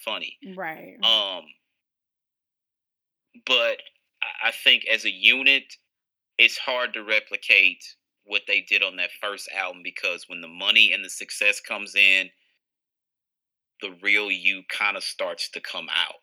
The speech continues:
Speaker 1: And I think that's what happened, and that's why,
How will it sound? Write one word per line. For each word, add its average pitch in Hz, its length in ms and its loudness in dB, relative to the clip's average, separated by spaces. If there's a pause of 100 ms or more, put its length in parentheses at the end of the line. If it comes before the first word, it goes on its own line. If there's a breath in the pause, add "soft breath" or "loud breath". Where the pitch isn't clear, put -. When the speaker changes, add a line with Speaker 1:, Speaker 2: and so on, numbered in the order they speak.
(140)
Speaker 1:
And 98 200 4
I 87 40 -10 (100)
think 101 240 4
that's 92 260 2
what 95 120 -4
happened, 92 420 2
and 85 160 -8
that's 90 300 -2
why, 87 320 -4